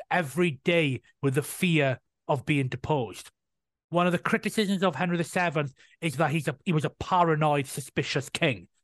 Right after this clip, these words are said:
Well, <laughs> obviously, I mean, he had spent most of his childhood escaping Yorkist assassins. He'd spent fourteen years in exile, being hunted down by Yorkists. He became king at twenty-eight,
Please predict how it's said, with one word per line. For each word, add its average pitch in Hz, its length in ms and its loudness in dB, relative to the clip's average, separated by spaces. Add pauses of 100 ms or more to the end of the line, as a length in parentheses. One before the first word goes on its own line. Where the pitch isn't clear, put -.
(520)
Well, 214 320 2 (280)
<laughs> - 300 -12
obviously, 185 640 2
I 147 60 2
mean, 170 220 2 (220)
he 196 80 2
had 214 120 2
spent 226 320 0
most 214 240 4
of - 40 -2
his 202 120 -2
childhood 208 520 2
escaping 165 760 0 (260)
Yorkist 156 480 0
assassins. 160 840 0 (240)
He'd 196 140 0
spent 190 240 0
fourteen 226 480 2
years 202 180 2
in 190 80 2
exile, 160 640 0 (520)
being 180 160 2
hunted 180 500 0
down 175 320 4
by 156 100 -2
Yorkists. 165 880 -2 (500)
He 196 140 0
became 202 420 0
king 233 300 2
at 226 100 0
twenty-eight, 190 680 0